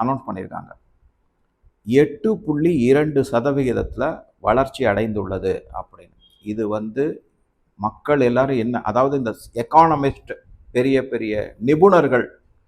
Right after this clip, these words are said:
வல்லுனர்கள்னு சொல்லுவாங்க, அவங்கெல்லாம் எதிர்பார்த்ததை விட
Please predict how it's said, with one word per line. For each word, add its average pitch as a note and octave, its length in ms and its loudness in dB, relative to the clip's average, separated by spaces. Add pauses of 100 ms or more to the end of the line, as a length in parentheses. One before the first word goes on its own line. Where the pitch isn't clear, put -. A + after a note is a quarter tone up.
(280)
வல்லுனர்கள்னு C3 760 6
சொல்லுவாங்க, F#2+ 260 -8 (180)
அவங்கெல்லாம் D3+ 720 0
எதிர்பார்த்ததை D3+ 800 4
விட F#2+ 300 -16